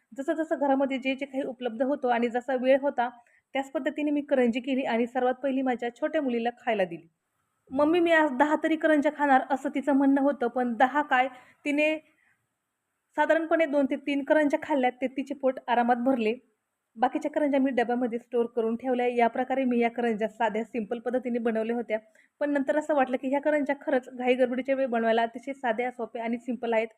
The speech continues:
आणि गौरी गणपतीच्या वेळेला तर खरंच खूप भन्नाट अशी ही रेसिपी होऊ शकते, म्हणून तुमच्यासोबत सहज शेअर केली आहे.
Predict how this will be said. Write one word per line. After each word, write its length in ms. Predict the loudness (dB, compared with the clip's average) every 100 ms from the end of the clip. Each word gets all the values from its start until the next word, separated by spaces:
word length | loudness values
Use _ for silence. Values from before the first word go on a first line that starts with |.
| _ _ _ _
आणि 180 | -2 2
गौरी 280 | 4 4 4
गणपतीच्या 480 | 0 0 -2 0
वेळेला 280 | 2 2 0
तर 40 | -4 -4
खरंच 240 | -4 -4
खूप 240 | -10 -12 _ _
भन्नाट 320 | -2 0 2
अशी 180 | 0 -2
ही 60 | -2
रेसिपी 320 | -4 -6 -6
होऊ 160 | -2 -2
शकते, 420 | -4 -6 -8 -8 _ _ -4
म्हणून 200 | 0 0
तुमच्यासोबत 640 | -2 -4 -2 0 0 -2 -2
सहज 240 | 0 2 2
शेअर 280 | 0 2 0
केली 320 | 0 -4 2
आहे. 240 | 4 2